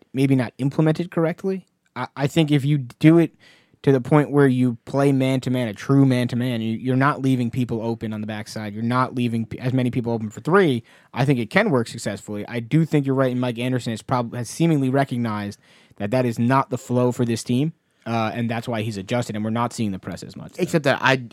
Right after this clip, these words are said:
Speaker 2: I disagree in the half court. I think part of this system in the half court is trapping and putting pressure on the ball in the half court. And that's why you get the guys to do that. But the problem with
Speaker 1: Yes.
Speaker 2: trapping in the half court is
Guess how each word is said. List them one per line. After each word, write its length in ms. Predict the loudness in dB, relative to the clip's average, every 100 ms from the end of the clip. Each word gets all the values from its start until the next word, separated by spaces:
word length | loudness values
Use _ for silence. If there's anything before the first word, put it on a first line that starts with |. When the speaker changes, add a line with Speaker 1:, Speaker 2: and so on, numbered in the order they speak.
| -10
Speaker 2:
I 160 | -6
disagree 480 | -6 -6 -6 -6 -4
in 60 | -6
the 60 | -4
half 180 | -6 -4
court. 140 | -6
I 40 |
think 280 | -4 -8 -10
part 280 | -6 0 2
of 140 | 0 -2
this 140 | -6
system 360 | -8 -10 -8 -10
in 80 |
the 60 | -8
half 220 | -6 -8
court 280 | -2 -2 -2
is 240 | -6 -10 _ _ _ _
trapping 640 | -12 -2 0 0 -4 -10 -12 _ _
and 240 | -10 -10 -12 _ _ _
putting 180 | 0 0
pressure 200 | 0 -4
on 40 |
the 60 | -4
ball 120 | -6
in 40 | -6
the 60 |
half 200 | -8 -8
court. 300 | -2 -2 -2 _ _ _
And 140 | -6 0
that's 180 | 2 4
why 60 |
you 80 | 2
get 120 | 2
the 60 | 0
guys 100 | -2
to 60 | 0
do 60 |
that. 120 | 0 0
But 80 |
the 60 | -8
problem 340 | -6 -4 -2
with 80 | -2 2
Speaker 1:
Yes. 0 | 2 2
Speaker 2:
trapping 120 | 0
in 60 |
the 60 | -2
half 240 | -2 -4
court 320 | -2 0 0 -2
is 240 | -6 -6